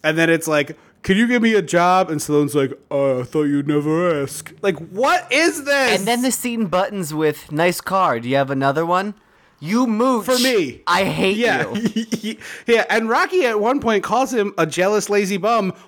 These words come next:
Speaker 1: all of which is accurate.
Speaker 2: Hundred percent true.
Speaker 1: He left out racist, which is, I wanna emphasize,
Speaker 2: Super
Speaker 1: really important.
Speaker 2: racist.
Speaker 1: How overly,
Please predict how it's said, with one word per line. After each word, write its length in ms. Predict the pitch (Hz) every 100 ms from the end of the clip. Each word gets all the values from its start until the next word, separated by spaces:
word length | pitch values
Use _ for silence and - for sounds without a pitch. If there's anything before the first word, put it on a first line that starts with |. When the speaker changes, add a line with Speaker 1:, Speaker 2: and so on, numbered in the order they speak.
| _
Speaker 1:
all 260 | 202 269 392
of 60 | 311
which 220 | 254 240
is 100 | 220
accurate. 680 | 208 214 196 147 110 98 -
Speaker 2:
Hundred 460 | 147 - 277 392 427
percent 320 | 415 415 370
true. 500 | 392 427 453 170 - _ _ _ _
Speaker 1:
He 160 | 240 254
left 280 | 285 370 330
out 160 | 277
racist, 560 | 208 220 220 170 147 147
which 160 | 175
is, 120 | 190 165
I 140 | 165
wanna 340 | 180 180 277 302
emphasize, 500 | 233 214 202 185 175
Speaker 2:
Super 260 | 240 247 233
Speaker 1:
really 240 | 339 349 330
important. 480 | 180 170 - - 120
Speaker 2:
racist. 520 | 120 107 - - -
Speaker 1:
How 560 | - 247 277 294 277 - 262
overly, 600 | 302 311 320 302 294 269